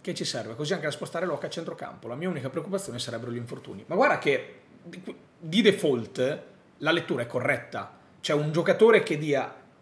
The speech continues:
ordine, qualità, tempi di gioco alla manovra della Juve serve, e serve da tanto e lo sappiamo da tanto.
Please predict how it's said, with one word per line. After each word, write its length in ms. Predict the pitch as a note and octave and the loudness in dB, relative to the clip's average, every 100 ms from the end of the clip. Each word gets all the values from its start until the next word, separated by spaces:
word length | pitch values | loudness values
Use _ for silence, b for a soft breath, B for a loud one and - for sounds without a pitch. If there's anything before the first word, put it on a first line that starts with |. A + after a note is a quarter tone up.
| _ | _
ordine, 540 | - F#3 C3+ C3 A#2+ A#2 | 6 8 6 2 -2 0
qualità, 720 | D3 D3+ D3 D#3+ A#2+ - - - - | 2 2 2 2 2 -4 -16 -20 2
tempi 380 | F#3 F#3 C#3+ | 4 4 2
di 100 | D#3+ | -2
gioco 640 | D3 E3+ C#3 - A#2 G#2+ - | 4 4 4 2 -4 -4 0
alla 220 | C#3 D3 | 4 4
manovra 380 | D3 C3+ G#2+ A2 | 4 2 0 0
della 120 | C3 | 0
Juve 380 | C3+ A2+ E2+ - - | 0 -2 -4 -10 -16
serve, 540 | - E3 C#3+ G#2+ G#2 - - _ | 2 6 6 4 -6 -8 -18 _
e 60 | - | -4
serve 260 | - D#3 C#3 | 2 2 2
da 120 | C3 | 2
tanto 420 | F#3 G#3 G3 G#3+ | 2 2 2 2
e 20 | |
lo 80 | E3 | 2
sappiamo 400 | - B2 D3 C#3+ | 0 -2 -2 -2
da 140 | B2+ B2 | -4 -4
tanto. 500 | G2+ F2+ - - | -8 -10 -14 -16